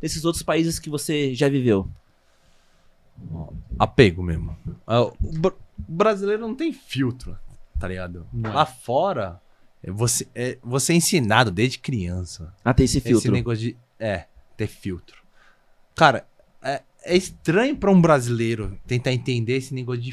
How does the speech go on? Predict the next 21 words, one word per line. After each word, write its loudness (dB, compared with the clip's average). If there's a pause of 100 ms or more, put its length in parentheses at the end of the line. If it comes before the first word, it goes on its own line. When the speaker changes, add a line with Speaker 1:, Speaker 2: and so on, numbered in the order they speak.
(240)
Speaker 2:
filtro, 6
Speaker 3:
Sim. 2
Speaker 2:
de 0
falar 4
assim, -2
Speaker 3:
E 0
você 6
Speaker 2:
ó, 12
Speaker 3:
tá 12
falando 6
com -4
dois 4
Speaker 2:
você -6
Speaker 3:
cara 8
aqui 0
que -4
não 4
tem 2
Speaker 2:
Exato. 4
Speaker 3:
filtro 6
nenhum. 2